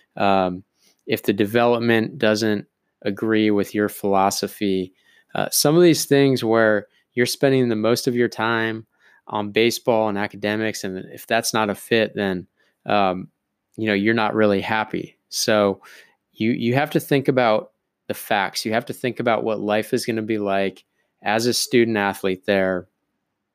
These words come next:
and how that's gonna look day in, day out, and whether you're gonna be able to accomplish your goals and have a good time doing that. And, um, just can't, can't say that and can't emphasize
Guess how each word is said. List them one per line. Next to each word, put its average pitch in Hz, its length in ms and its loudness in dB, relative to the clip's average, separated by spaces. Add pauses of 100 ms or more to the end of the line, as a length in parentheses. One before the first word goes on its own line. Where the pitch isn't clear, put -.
(260)
and 104 140 -8
how 107 160 0
that's 113 220 2
gonna 104 160 0
look 101 400 0 (360)
day 107 180 2
in, 101 80 0
day 101 200 4
out, 123 260 2
and 110 180 0
whether 139 260 4
you're 135 160 6
gonna 123 160 4
be 113 160 4
able 110 220 2
to 107 80 2
accomplish 101 560 -2
your 104 100 0
goals 95 640 0 (400)
and 107 120 -4
have 101 220 -2
a 98 60 -2
good 98 200 2
time 90 500 -2 (560)
doing 90 320 2
that. 82 200 -6 (760)
And, 101 440 0
um, 101 480 2 (580)
just - 240 0
can't, 151 320 0 (120)
can't 160 300 0
say 143 280 4
that 131 360 2
and 107 120 -6
can't - 280 -2
emphasize 110 840 -2